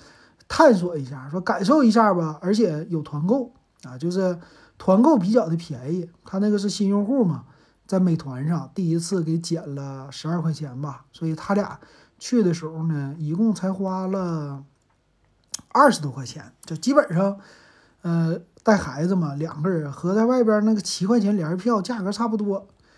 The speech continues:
所以他俩去体验了一下，完了，这体验一下子不得了，回来以后跟我说：“哎呀，这个地方可真好啊。”我说：“这东西有什么好的？你说老金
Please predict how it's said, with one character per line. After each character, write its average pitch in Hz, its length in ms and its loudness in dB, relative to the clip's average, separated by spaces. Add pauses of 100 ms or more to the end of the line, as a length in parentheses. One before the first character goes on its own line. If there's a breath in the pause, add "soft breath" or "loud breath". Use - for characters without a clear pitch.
(140 soft breath)
所 190 160 -2
以 180 80 4
他 170 160 -4
俩 131 180 -6
去 160 180 -4
体 - 220 -12
验 135 140 -10
了 127 80 -12
一 131 100 -16
下， - 300 -18
完 160 220 -2
了， 220 160 0 (180)
这 220 140 2
体 156 220 -6
验 180 240 0
一 165 60 0
下 196 240 -2
子 170 60 -4
不 175 160 -6
得 170 140 -2
了， 190 180 -6 (520 soft breath)
回 165 200 0
来 214 140 6
以 196 40 4
后 180 140 0
跟 180 140 0
我 165 120 0
说 143 220 -10 (420 loud breath)
：“哎 220 140 10
呀， 226 140 8
这 330 340 4
个 247 80 6
地 226 160 6
方 196 180 4
可 165 100 2
真 180 320 2
好 160 300 -4
啊。” 127 280 -12 (640 loud breath)
我 147 120 -6
说 165 160 -2
：“这 277 260 6
东 202 200 2
西 214 140 4
有 - 160 -4
什 131 140 -10
么 196 200 6
好 185 260 -2
的？ 143 160 -12
你 147 120 -6
说 190 120 0
老 208 180 4
金 233 360 4